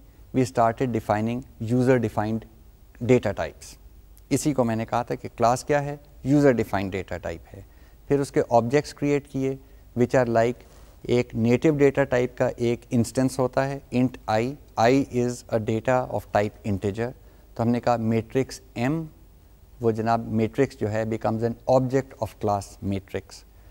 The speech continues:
उसी स्पिरिट को आगे लेते हुए, यानी in, in other words, extending the language, what we've done is now we've extended the operators। And जो सी इन और सी आउट हम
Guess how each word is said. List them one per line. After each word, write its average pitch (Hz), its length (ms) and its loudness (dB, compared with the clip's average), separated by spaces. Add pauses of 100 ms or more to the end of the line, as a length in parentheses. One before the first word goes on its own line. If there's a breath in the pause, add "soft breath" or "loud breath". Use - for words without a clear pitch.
(340 soft breath)
उसी 196 260 2
स्पिरिट 151 400 0
को 151 100 4
आगे 127 260 4
लेते 113 300 0
हुए, 123 120 0
यानी 135 340 0
in, 131 80 -6
in 131 180 -2
other 139 100 0
words, 135 320 0
extending 156 640 0
the 120 180 2
language, 104 440 -2 (560 soft breath)
what 123 180 4
we've 151 160 0
done 123 200 4
is 127 200 -4
now 123 180 2
we've 127 260 -2
extended 113 500 -4
the 127 80 0
operators। 127 580 -2 (680 soft breath)
And 120 60 0
जो 127 180 2
सी 160 300 0
इन 143 420 -2
और 127 100 0
सी 139 260 0
आउट 135 260 2
हम 120 300 -2